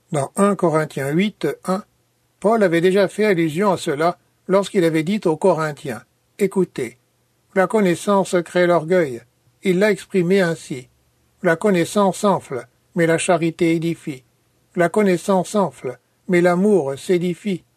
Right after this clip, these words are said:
Si vous avez le choix entre apprendre à aimer et apprendre certains faits, apprenez à aimer. La Bible le souligne encore et encore. Il est important de savoir des choses.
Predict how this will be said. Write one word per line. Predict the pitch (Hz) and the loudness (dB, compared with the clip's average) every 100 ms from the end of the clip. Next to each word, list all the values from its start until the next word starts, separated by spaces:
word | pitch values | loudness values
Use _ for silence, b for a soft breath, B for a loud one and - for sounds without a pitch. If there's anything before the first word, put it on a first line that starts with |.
| _ | _
Si | - 190 | -4 -2
vous | 180 226 170 | 0 2 2
avez | 160 214 | 2 2
le | 175 | 0
choix | 143 - 160 170 _ - | -2 -2 0 0 _ -4
entre | 175 - | -4 0
apprendre | 151 139 202 208 180 | -4 -2 0 2 2
à | 180 | 2
aimer | 156 139 120 _ _ _ - | 0 -6 -8 _ _ _ -2
et | 151 | -2
apprendre | 156 - 220 170 156 | -2 0 0 2 0
certains | - 190 - 170 | 0 -2 0 -4
faits, | - 147 123 - _ _ _ | -4 -8 -8 -12 _ _ _
apprenez | 202 190 196 196 208 | -2 0 2 2 2
à | 175 | 2
aimer. | 151 135 123 _ _ _ _ _ _ | -2 -6 -10 _ _ _ _ _ _
La | 170 160 | -4 -2
Bible | 208 196 190 | -2 2 2
le | 180 | 2
souligne | 170 196 190 180 170 | 0 -2 0 0 0
encore | 190 - 214 196 | 0 2 2 2
et | 196 | 2
encore. | 185 175 214 180 123 110 _ _ _ | 0 0 2 2 -2 -12 _ _ _
Il | - 160 | -4 -2
est | 156 | 0
important | 220 180 165 - 226 240 | 0 2 0 0 0 2
de | 180 | 2
savoir | 170 165 160 | 2 2 2
des | 165 160 | 0 -2
choses. | 214 202 127 | -2 -2 -2